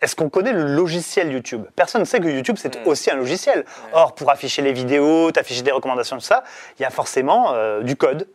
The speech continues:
Speaker 1: derrière, tu vois. Euh, donc voilà, donc il y a un logiciel, il y a une plateforme, il y a un service, euh, et tout ça, c'est un seul nom, YouTube. Tu vois, et donc, il y a plein de gens qui me disent, « Mais, euh, comment je m'abonne à Peertube ? Où est-ce que je vais sur Peertube ? » Bah, en fait, non, Peertube, c'est un logiciel.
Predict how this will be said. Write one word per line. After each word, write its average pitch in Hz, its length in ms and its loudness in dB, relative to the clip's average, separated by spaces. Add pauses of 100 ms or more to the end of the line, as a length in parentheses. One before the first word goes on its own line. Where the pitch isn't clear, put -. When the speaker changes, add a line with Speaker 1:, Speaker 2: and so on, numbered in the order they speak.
Speaker 1:
derrière, 120 480 -2 (240)
tu - 100 -12
vois. 110 140 -6 (420)
Euh, 123 140 0
donc 143 140 2
voilà, 156 180 6
donc 127 200 -4
il 165 40 6
y - 20 4
a 151 40 4
un - 20 2
logiciel, 165 720 0
il 143 60 -2
y 147 40 6
a 147 40 6
une 147 120 0
plateforme, 208 760 4 (280)
il 131 60 0
y - 20 2
a 135 60 0
un 135 60 -2
service, 220 760 -2 (300)
euh, 139 240 6
et 175 100 2
tout - 220 -2
ça, 277 240 2
c'est - 240 -2
un 233 120 4
seul 214 240 0
nom, 214 240 -2
YouTube. 151 480 -2 (540)
Tu - 60 -18
vois, 208 120 2
et 170 60 2
donc, 208 200 2
il 226 60 4
y 175 40 6
a 143 40 2
plein 185 120 2
de 180 60 2
gens 226 100 2
qui 202 100 -2
me 170 60 2
disent, « 220 160 -4
Mais, 160 240 2 (500)
euh, 139 260 4 (380)
comment 262 240 2
je 214 60 -4
m'abonne 208 320 4
à 180 60 2
Peertube ? 165 380 -2
Où 156 220 4
est-ce 233 80 0
que - 80 2
je 185 80 0
vais 220 120 2
sur 185 140 -2
Peertube ? » 175 380 -2 (100)
Bah, 123 100 -2
en 117 40 2
fait, 131 160 0
non, 214 280 -2
Peertube, 156 300 -2
c'est 147 120 -2
un 123 80 -2
logiciel. 196 640 2